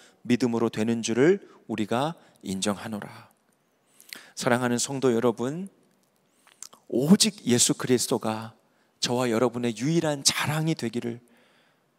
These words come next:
기도합니다. 오직 예수, 오직 믿음,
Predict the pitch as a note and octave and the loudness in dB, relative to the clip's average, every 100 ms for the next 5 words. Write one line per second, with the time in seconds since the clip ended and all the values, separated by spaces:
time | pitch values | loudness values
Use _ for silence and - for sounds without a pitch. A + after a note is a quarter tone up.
0 | _ _ _ - C3+ C3 B2 A#2+ A#2+ - | _ _ _ -4 -2 -4 -8 -12 -16 -18
1 | _ _ _ _ _ _ _ _ _ _ | _ _ _ _ _ _ _ _ _ _
2 | _ _ - C3 D#3+ F3 D#3+ - C#3 B2+ | _ _ 0 8 8 8 2 4 4 6
3 | - C3 B2 _ _ _ _ _ _ _ | 2 -2 -6 _ _ _ _ _ _ _
4 | _ _ - D3 E3 F#3 - - C3+ D3+ | _ _ 4 6 8 4 2 2 4 4
5 | C#3 B2 | 0 -2